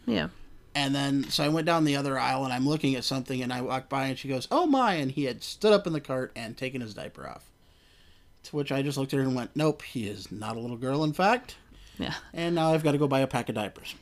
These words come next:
Speaker 2: <laughs>
Speaker 1: Apparently, he was going to prove it. <laughs> So, yeah. And that's, that is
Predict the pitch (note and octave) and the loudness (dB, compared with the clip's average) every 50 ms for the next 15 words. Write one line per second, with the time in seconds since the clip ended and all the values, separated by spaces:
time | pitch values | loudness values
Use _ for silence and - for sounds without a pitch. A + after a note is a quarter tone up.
0 | - - - - - - G#3 A3 G#3+ - - - - - - - - - - - | -8 -8 -6 -6 -2 2 4 4 4 2 0 -14 -18 -16 -16 -16 -18 -18 -16 -14
1 | - - - - - A3 G#3+ G#3+ F#3+ D#3 E3+ F3 E3 E3 F#3 F#3 D3+ D#3 D#3 D#3+ | -12 -12 2 6 8 8 8 8 6 4 4 4 6 6 6 6 6 6 4 4
2 | F3+ - C#3+ C#3+ D3 D3 D3 - - - - G#3+ G#3 F3+ F#3 C#3 - - - - | 2 2 0 2 2 2 0 -2 2 8 10 12 12 12 10 8 6 6 4 2
3 | A3 - E3 - C#3+ - - - C#3+ B2+ - - - - - - - - - - | 0 0 -2 -2 -4 -16 -14 -12 -12 -12 -12 -14 -16 -14 -12 -12 -12 -12 -14 -16
4 | - - - - E3+ F3 F3 F3 E3+ E3 E3 F3+ - - - - - - - - | -16 -10 -4 0 4 4 6 8 8 6 6 4 0 -4 -4 -2 -2 -2 -2 -6
5 | - - - - - - - E3+ E3 F3+ F#3 F3+ F3+ - - - - F3+ F3+ F#3+ | -10 -20 -20 -20 -20 -8 -2 4 8 8 8 8 8 4 -4 0 6 10 12 12
6 | G#3 G3 - - - E3+ E3 D#3+ D3+ D#3 F3 | 12 12 10 6 6 6 6 4 2 -2 -6